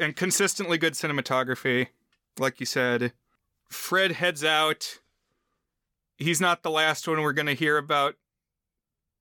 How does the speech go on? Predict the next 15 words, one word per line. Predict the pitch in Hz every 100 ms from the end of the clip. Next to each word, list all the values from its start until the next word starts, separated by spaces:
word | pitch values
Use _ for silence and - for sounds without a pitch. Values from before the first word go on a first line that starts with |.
| _ -
talking, | - 170 175 151
not | 147 143 -
fighting | 143 131 123
from. | - 117 113 - -
Everybody | 202 214 202
else | 196 185
in | 180
the |
movie | 160 151 139
says, | 139 135
"You |
gotta | 151 156
talk, | - 147 -
not | 131 131
fight." | - 117